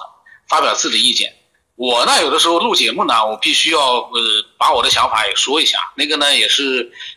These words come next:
呃，表达一个态度，不然的话呢，就是会有一个混淆。所以呢，这个呢，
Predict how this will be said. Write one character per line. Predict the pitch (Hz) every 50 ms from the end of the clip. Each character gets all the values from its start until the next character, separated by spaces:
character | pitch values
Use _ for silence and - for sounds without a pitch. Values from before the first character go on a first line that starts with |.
| _ -
呃， | 113 113 113 110
表 | - 120 110 98 98
达 | 104 104 123
一 | 139 135
个 | 147 135
态 | - - 180 123
度， | 107 107 - - _ _ _ _ _
不 | -
然 | 165 131 120 135
的 | 160
话 | 165 175 170 156
呢， | 143 139 127
就 | - 147 135
是 | 127 147 139
会 | 120 - 160 143
有 | 123 110
一 | 104 104
个 | 139 143
混 | - - 262 165
淆。 | 131 - - - - - - - _ -
所 | - 151 170
以 | 175
呢， | 165 170
这 | 170 285 294 233
个 | 190
呢， | 139 123